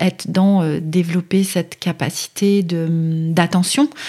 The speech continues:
euh, d'être, euh, là, présente à ce qui se passe, revenir encore et encore et encore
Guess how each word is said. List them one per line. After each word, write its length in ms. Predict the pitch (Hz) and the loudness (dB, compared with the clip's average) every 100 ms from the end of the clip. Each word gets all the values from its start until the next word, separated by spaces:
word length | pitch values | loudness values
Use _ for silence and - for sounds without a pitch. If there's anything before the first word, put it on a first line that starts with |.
| - 208 - | -12 -10 -2
euh, 600 | 180 165 170 165 170 170 | 0 2 0 -2 -4 -2
d'être, 440 | 165 180 185 - | 0 0 -2 -2
euh, 200 | 180 165 | 0 2
là, 240 | 160 185 202 | 0 0 0
présente 680 | - 185 175 175 196 220 190 | -2 2 2 4 4 2 0
à 100 | 180 | -4
ce 100 | - | -6
qui 120 | 180 | -8
se 100 | - | -6
passe, 320 | 208 214 - | -4 -4 -6
revenir 560 | - 180 185 202 208 - | -2 0 2 2 2 0
encore 440 | 196 196 196 196 | -2 0 -4 -2
et 100 | 196 | 0
encore 400 | 190 190 202 196 | 0 0 -2 -2
et 140 | 190 202 | 0 2
encore 460 | 202 202 214 208 | 0 2 2 2